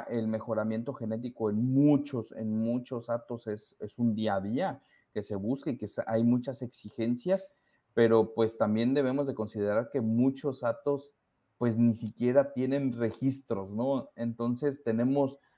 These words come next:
eh, una, un, unas diferencias muy grandes, abismales entre un, un hato y otro para poder, eh, eh, decir, "Sí, ya estamos". Creo que, creo que nos falta mucho como país, nos falta mucho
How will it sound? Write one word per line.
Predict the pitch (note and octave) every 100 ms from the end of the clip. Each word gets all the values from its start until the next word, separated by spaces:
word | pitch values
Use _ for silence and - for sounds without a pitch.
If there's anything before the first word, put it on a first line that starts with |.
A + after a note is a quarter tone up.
| _ -
eh, | A2 G#2+ G#2 G#2 - - -
una, | C3+ C#3 D3 C#3
un, | C3+ A#2+ B2+ A#2+
unas | C3 C#3 D3
diferencias | C3+ A#2 A#2+ B2+ C3 A#2+
muy | C3 D#3 D3
grandes, | C#3 D3+ E3 A#2+ A#2 A2
abismales | G#2 G#2+ A2 B2 C#3 D3 -
entre | A2 G#2+ G#2 A2
un, | B2 C3+ C3+ C3 _ _ -
un | B2 C3 B2+
hato | B2+ B2+ - A2+
y | G#2+
otro | B2 C3 - C3 - _ _ _ -
para | G#2+ G2+ -
poder, | G#2+ G#2+ A2 A2+ A#2 -
eh, | A#2+ A2 G#2+ G#2+
eh, | G#2 G2+ F#2+ F#2+ F#2+ - _
decir, | - A2 A2 B2
"Sí, | A#2+ C3 B2
ya | A#2
estamos". | G#2+ A#2 G#2+ F2+ -
Creo | - C3+ C#3+
que, | E3 F#3+ E3 - _ _ _ _ -
creo | F3
que | F3+
nos | G3 C#3+
falta | C#3+ C#3+
mucho | C3 E3 A3 C4 - _ _ _ _
como | A2+ A2+
país, | G2+ G#2 B2+
nos | D#3 A#2
falta | B2+ A#2+ A#2+
mucho | A#2+ A#2+ D3 C3+